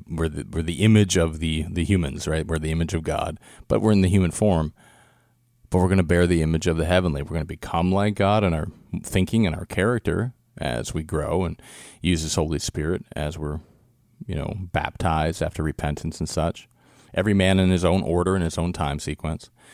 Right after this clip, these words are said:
But then we're gonna be glorified, and we're gonna bear the image of the heavenly.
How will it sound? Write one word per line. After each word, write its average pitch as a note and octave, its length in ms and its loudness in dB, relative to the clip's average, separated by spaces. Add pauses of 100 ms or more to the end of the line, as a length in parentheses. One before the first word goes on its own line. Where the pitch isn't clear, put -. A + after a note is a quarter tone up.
(720)
But A#2 120 4
then C#3 120 8
we're C3+ 80 6
gonna A2+ 180 6
be B2+ 100 4
glorified, A2+ 580 2
and F#2+ 100 0
we're G2+ 80 2
gonna A2 160 4
bear F#2 280 4
the G2+ 160 4
image F2+ 260 2
of E2 160 2
the E2+ 80 0
heavenly. D#2+ 520 -2